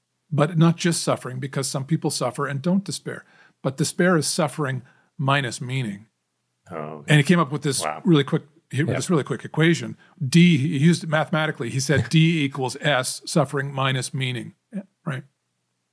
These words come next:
Speaker 2: Wow.
Speaker 1: And
Speaker 2: Okay.
Speaker 1: so, so here, here's something he said, um, in an, in a live interview, uh, on YouTube that I found. Uh, he said, "Some people get cancer, others get hurt by car accidents.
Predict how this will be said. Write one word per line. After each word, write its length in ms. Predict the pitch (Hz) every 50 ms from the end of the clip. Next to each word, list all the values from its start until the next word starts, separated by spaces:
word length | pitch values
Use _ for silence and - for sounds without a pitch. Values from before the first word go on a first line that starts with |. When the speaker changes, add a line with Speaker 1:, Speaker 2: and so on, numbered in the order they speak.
| _ _ _ _ _
Speaker 2:
Wow. 140 | - 82 78 -
Speaker 1:
And 540 | - 139 139 135 135 135 135 139 139 - -
Speaker 2:
Okay. 100 | - -
Speaker 1:
so, 180 | - - 339
so 200 | 285 - 208 175
here, 180 | 147 131 214 220
here's 240 | - 165 165 254 -
something 280 | - 247 - - 196
he 140 | 151 147 156
said, 460 | 143 - - 147 127 127 127 131 - - -
um, 560 | - 139 131 131 127 127 123 127 131 131 - - _ _
in 120 | - 156 147
an, 120 | 135 131 147
in 160 | - - 135
a 80 | 135
live 240 | 135 135 131 143 135 135
interview, 460 | 131 135 131 - 131 117 117 113 110 - _ _ _ - - - - - _ _ -
uh, 280 | 143 135 127 123 123 131
on 260 | 131 131 123 123 131
YouTube 460 | 131 139 151 147 - - 127 113 - - _ _ _ _ _ _ _ _
that 140 | - 135 127
I 60 | 127
found. 420 | 123 - 147 131 117 123 123 113 147 -
Uh, 120 | 175 139 127
he 120 | 117 143
said, 200 | 135 - 151 139
"Some 220 | - - 202 233 208
people 220 | 220 208 202 185
get 140 | 156 156 147
cancer, 460 | - - 139 127 127 - - 123 113 - _ _ _
others 240 | - 160 160 190 175 -
get 140 | 175 147 131
hurt 200 | 101 147 143 135
by 140 | - 123 120
car 340 | - - 139 135 131 123
accidents. 460 | 120 120 - - 135 117 117 123 -